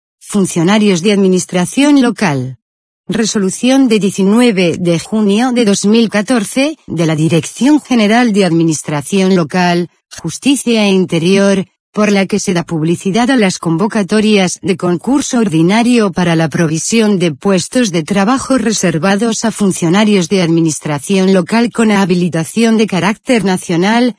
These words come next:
vacantes en diversas corporaciones locales de la Comunidad Autónoma de Extremadura.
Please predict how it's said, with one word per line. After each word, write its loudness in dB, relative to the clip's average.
vacantes -2
en 2
diversas -2
corporaciones 0
locales 0
de -2
la -2
Comunidad 0
Autónoma 2
de 0
Extremadura. -2